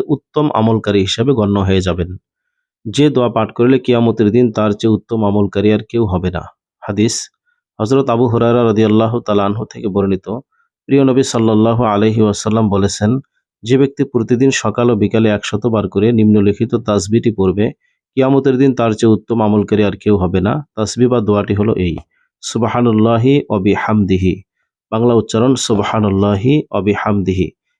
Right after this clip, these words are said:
এখানে আমলটি আপনি কিভাবে করবেন দেখুন। অর্থ, আল্লাহ তাআলা পূত পবিত্র এবং সকল কিছুর প্রশংসা তার জন্য।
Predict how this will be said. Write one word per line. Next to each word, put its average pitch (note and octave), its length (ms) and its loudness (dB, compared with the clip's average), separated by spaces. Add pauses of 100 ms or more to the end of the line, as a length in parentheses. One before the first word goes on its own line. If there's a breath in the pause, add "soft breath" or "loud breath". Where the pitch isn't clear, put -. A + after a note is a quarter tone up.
(160)
এখানে B2+ 300 0 (220)
আমলটি B2+ 340 0
আপনি C3 180 0
কিভাবে G#2 360 0
করবেন F#2 320 -2
দেখুন। G2+ 300 0 (760)
অর্থ, B2+ 200 -2
আল্লাহ C3+ 360 2
তাআলা C#3 220 2
পূত B2+ 260 0
পবিত্র A2 380 2 (140)
এবং A#2 200 0 (100)
সকল A#2+ 480 0
কিছুর A#2+ 320 -4
প্রশংসা G#2 540 -4
তার F#2+ 260 -4
জন্য। E2+ 240 -10